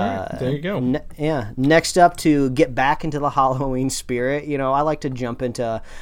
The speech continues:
Speaker 2: stuff that maybe I was a little bit too afraid to watch when I was younger, because as I said before, I'm a big scaredy baby of scary movies, so I don't really have a big,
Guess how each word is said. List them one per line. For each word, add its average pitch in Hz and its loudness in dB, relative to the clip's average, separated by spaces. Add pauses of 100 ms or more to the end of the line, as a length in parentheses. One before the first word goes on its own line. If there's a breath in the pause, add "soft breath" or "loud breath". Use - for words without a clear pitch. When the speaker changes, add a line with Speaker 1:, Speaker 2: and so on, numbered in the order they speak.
Speaker 2:
stuff - 0
that 131 0
maybe 143 0
I 143 0
was 139 -2
a 135 -4
little 220 0
bit 254 -4
too 285 -2
afraid 220 0
to 226 2
watch 190 0
when 196 -2
I 175 2
was 147 4
younger, 202 -2
because 165 -4
as 147 0
I 147 0
said 143 -2
before, 143 -2
I'm 117 -2
a 107 -4
big 113 -4
scaredy 113 -4
baby 120 -2
of 107 0
scary 117 -2
movies, 143 -4
so 139 -4
I 120 0
don't 139 -6
really 139 -4
have 127 -2
a 117 -4
big, 120 -2